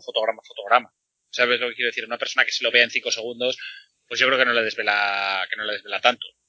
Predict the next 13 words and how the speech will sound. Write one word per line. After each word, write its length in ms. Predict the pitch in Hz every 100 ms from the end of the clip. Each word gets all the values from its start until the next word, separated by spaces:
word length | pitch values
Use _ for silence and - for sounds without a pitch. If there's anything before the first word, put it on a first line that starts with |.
| _ _
Así 320 | 98 - 107 -
que, 520 | 101 98 101 98 95 92 87 85 85 - -
que 80 | 98
al 80 |
final, 320 | - - 101 104
bueno, 180 | 104 95
pues 160 | 92 98
no, 1500 | 101 101 95 90 87 82 _ _ _ _ _ _ _ - 120
no, 0 | 135
no 80 | 139
creo, 320 | 147 147 143 143
o 60 |
sea, 180 | - 117